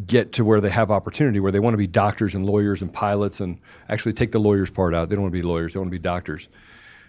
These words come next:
Um, I don't think anybody in their right mind should wanna be a, wanna, wanna be a lawyer, but we could use some really good conservative lawyers. So maybe go be a lawyer, but have,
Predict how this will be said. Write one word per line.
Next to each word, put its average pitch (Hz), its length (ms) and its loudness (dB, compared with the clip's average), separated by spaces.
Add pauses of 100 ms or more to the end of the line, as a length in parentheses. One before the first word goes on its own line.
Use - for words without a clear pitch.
(140)
Um, 92 360 -2 (1200)
I 147 40 0
don't 147 80 4
think 113 120 4
anybody 101 320 2
in 95 60 -2
their 95 80 -2
right 90 180 -2
mind 95 240 -4
should 82 180 -10
wanna 95 160 -2
be 82 120 -4
a, 73 40 -6 (320)
wanna, 98 300 -4
wanna 98 320 -2
be 92 100 -2
a 78 80 -4
lawyer, 76 280 -6
but 110 120 -4
we 127 160 6
could 123 160 -2
use 127 160 2
some 98 140 -2
really 87 220 0
good 78 220 -4 (240)
conservative 80 460 -8
lawyers. 69 240 -8
So 95 80 -4
maybe 92 220 -2
go 80 100 -6
be 78 100 -6
a 67 60 -6
lawyer, 67 240 -14 (640)
but 131 260 6 (100)
have, 147 320 4